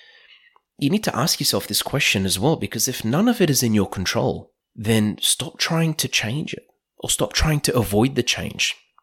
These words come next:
For example, um, a pandemic, that wasn't in our control. Another example is being sacked from work.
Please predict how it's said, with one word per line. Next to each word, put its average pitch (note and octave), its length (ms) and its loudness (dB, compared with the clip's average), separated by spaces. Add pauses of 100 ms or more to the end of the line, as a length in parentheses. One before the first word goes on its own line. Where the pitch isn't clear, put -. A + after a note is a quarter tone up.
(140)
For B2 220 2
example, F#2+ 640 0 (360)
um, F2+ 640 -4 (220)
a - 40 -8
pandemic, G#2 560 0 (300)
that - 160 -2
wasn't G#2+ 240 0
in F2+ 80 -4
our F#2 140 -6
control. F#2 480 -8 (360)
Another G#2 320 -4
example F#2+ 720 -2
is F2+ 720 -2 (420)
being G2+ 240 4
sacked - 280 -2
from F#2+ 160 0
work. - 400 0